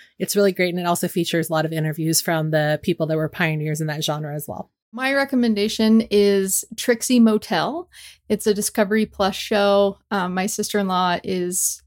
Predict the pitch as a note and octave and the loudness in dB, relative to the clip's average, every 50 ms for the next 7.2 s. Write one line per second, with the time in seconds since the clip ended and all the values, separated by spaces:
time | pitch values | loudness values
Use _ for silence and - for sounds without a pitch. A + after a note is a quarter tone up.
0 | - G#3+ F#3+ A3 G#3+ G#3+ G#3+ G3+ G3+ G3+ - G#3+ G3+ G3+ G#3+ - - _ - G3 | -6 -2 0 0 2 2 2 2 2 2 2 4 4 4 2 0 -4 _ -6 -4
1 | F#3+ F#3 F#3+ F#3+ F#3 - - F#3 G3 F#3+ F3+ F3+ - F#3+ G#3 G3+ G3+ - G3 G3+ | -4 -2 -2 -2 -4 -4 -4 -6 -6 -4 -4 -6 -4 -4 -4 -4 -2 -2 -2 -4
2 | - - - G3 F#3 F#3 F#3 F#3 F3+ F3+ F#3 - - F#3+ F3+ G3 G3+ G#3 A#3 C4 | -4 -4 -4 -2 0 0 0 0 -2 -2 -4 -4 -4 -4 -4 -2 0 2 2 2
3 | C#4 - _ _ _ _ _ _ _ - A3 A3 G#3 G#3 G3+ G3 G3 G3 F#3+ F#3+ | 2 0 _ _ _ _ _ _ _ 0 2 4 4 4 4 4 2 0 -2 -2
4 | F3+ - - _ _ - A3 _ - - G#3+ G3+ G#3 G#3 G#3+ A3 A3+ A3 B3+ - | -4 -8 -12 _ _ -20 -20 _ -4 -2 0 2 2 2 2 0 0 -2 -4 -6
5 | - _ _ _ _ _ _ - - - - G#3+ G#3 G3+ G3+ G3+ G3+ - - A3 | -8 _ _ _ _ _ _ -16 -12 -4 0 2 4 4 4 2 2 0 -2 -2
6 | A3 - - A3+ G#3 G3 G3 G3 - G#3+ G3+ G3+ G3+ - - E4 E4 C#4+ G#3+ F#3+ | -2 -2 -2 -2 0 0 -2 -4 -2 -2 -2 -2 -2 -2 -2 0 2 2 2 2
7 | F#3 G3 G#3 - | 2 0 -2 -4